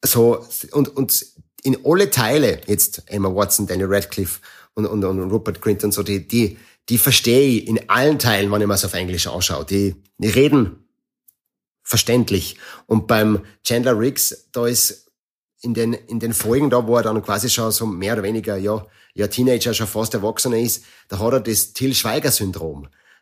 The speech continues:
dass man, dass man um die Burg keine Chance hat, den zu verstehen. Der nuschelt sie an, aber das ist jenseitig.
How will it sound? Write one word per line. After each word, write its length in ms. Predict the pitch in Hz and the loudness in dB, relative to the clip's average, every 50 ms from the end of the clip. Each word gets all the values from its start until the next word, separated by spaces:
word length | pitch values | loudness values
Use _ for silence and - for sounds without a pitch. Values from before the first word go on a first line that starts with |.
| _ _ - | _ _ -12
dass 180 | 107 95 - | -8 -6 -4
man, 320 | 110 117 113 117 120 110 95 - _ _ _ _ _ _ _ - | -2 0 0 0 -2 -4 -6 -10 _ _ _ _ _ _ _ -6
dass 220 | - 107 - - | -2 -2 0 0
man 280 | 120 123 127 120 104 - - _ _ _ _ _ _ _ _ _ _ _ _ _ _ _ - | 0 0 -2 -2 -6 -8 -14 _ _ _ _ _ _ _ _ _ _ _ _ _ _ _ -2
um 200 | 127 131 127 107 | 0 0 0 0
die 100 | 113 110 | -2 -4
Burg 640 | - - - - 113 131 196 202 196 - - - - | -6 -8 -10 -6 -2 2 2 2 2 0 -4 -16 -12
keine 380 | - - 107 151 175 180 180 | -8 -6 -4 -4 -2 -2 -2
Chance 420 | 151 - - 101 - - 160 - 165 | -2 -2 -4 -4 -4 -2 -2 -2 -2
hat, 160 | 160 156 - | -4 -6 -4
den 240 | 113 110 110 - - | -4 -4 -4 -6 -8
zu 140 | - - | -8 -6
verstehen. 560 | 123 - 120 98 - - 151 151 131 101 87 - _ _ _ _ _ _ _ _ _ _ _ _ _ _ _ _ _ _ _ _ _ _ _ _ _ _ _ - | -6 -6 -6 -6 -4 -4 -4 -4 -6 -6 -10 -16 _ _ _ _ _ _ _ _ _ _ _ _ _ _ _ _ _ _ _ _ _ _ _ _ _ _ _ -4
Der 100 | - 117 | 0 2
nuschelt 480 | 117 113 117 151 180 175 - 196 196 - | 2 4 4 4 2 2 2 2 2 0
sie 180 | - 160 151 123 | 0 0 0 0
an, 120 | 123 117 | 0 -2
aber 520 | - - 101 123 143 165 185 175 - - _ _ _ _ _ _ _ - | -2 -2 -2 0 0 0 -2 -2 -4 -10 _ _ _ _ _ _ _ -6
das 240 | - 127 - - | -2 -2 -2 -2
ist 580 | - - 123 139 139 127 - - - - _ _ _ _ _ _ _ | -2 -2 0 0 2 2 0 -2 -2 -6 _ _ _ _ _ _ _
jenseitig. 840 | - 85 113 110 101 92 - - 65 - - - - - - _ | -4 0 2 2 2 0 -2 -6 -10 -12 -14 -20 -20 -20 -20 _